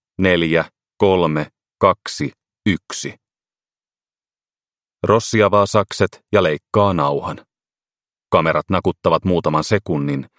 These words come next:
ilman täyttävät hurraukset ja aplodit. Joku poksauttaa korkin kuohuviinipullosta. Tohtori Rossi hymyilee hetken. Hän tuntee rinnassaan lämmön, mutta tukahduttaa sen nopeasti.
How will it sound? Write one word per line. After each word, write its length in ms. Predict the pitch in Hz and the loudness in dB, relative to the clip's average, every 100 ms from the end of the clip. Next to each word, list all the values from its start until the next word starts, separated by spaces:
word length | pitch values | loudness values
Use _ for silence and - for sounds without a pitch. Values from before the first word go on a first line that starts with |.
| _ _ | _ _
ilman 360 | 104 87 78 95 | 0 2 0 0
täyttävät 480 | 101 95 104 98 - | 0 0 0 0 0
hurraukset 680 | 104 - 82 80 - 87 | 0 2 2 2 -2 -2
ja 180 | 95 73 | 0 0
aplodit. 680 | 76 71 67 69 - - _ _ _ _ _ _ | -2 -6 -10 -12 -16 -20 _ _ _ _ _ _
Joku 280 | 90 82 78 | -2 -2 -2
poksauttaa 640 | 80 80 - 90 - 104 95 | -2 -4 -4 -6 0 0 2
korkin 360 | 98 85 85 76 | 0 0 -6 -2
kuohuviinipullosta. 1160 | 92 76 76 73 76 95 80 69 67 - - - _ _ _ _ _ _ _ _ _ _ _ _ _ | 0 0 -2 -4 -4 -4 -4 -4 -6 -8 -12 -16 _ _ _ _ _ _ _ _ _ _ _ _ _
Tohtori 420 | 113 127 - 104 | 0 2 0 2
Rossi 400 | 95 107 - 98 | 2 0 0 -2
hymyilee 640 | 87 104 78 69 73 80 73 | 0 0 -2 -2 0 0 -2
hetken. 420 | 65 - 76 82 _ _ _ _ _ _ _ _ | -6 -10 -12 -14 _ _ _ _ _ _ _ _
Hän 160 | 92 78 | -4 0
tuntee 360 | 90 82 82 82 | -2 0 0 2
rinnassaan 640 | 98 87 76 - 82 85 | 0 0 -4 -2 -2 0
lämmön, 420 | 98 90 73 69 65 _ _ | -2 -2 -2 -6 -8 _ _
mutta 200 | 85 - 85 | -8 -4 -4
tukahduttaa 640 | 98 73 73 76 - 76 | 0 0 -2 -10 -4 -4
sen 200 | 78 73 | -2 -4
nopeasti. 580 | 76 - 67 65 - | -4 -4 -6 -6 -10